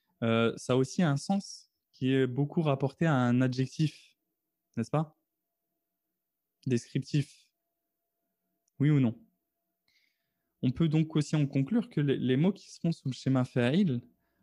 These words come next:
pourront avoir un sens plus ou moins, euh, voilà, quand on voit les quatre,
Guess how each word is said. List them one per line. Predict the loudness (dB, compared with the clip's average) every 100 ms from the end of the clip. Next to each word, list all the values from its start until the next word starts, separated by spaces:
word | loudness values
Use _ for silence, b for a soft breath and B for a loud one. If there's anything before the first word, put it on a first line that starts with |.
| _ _
pourront | -2 2 0
avoir | 0 0 0
un | 0 -2
sens | -2 -2 -2
plus | -4 -4 0
ou |
moins, | 0 2 2 0 0 -2 -4
euh, | -8 _ _ _ _
voilà, | -2 0
quand | 0 -2 0
on | 0
voit | 2
les | 0 0
quatre, | -2 -2 -10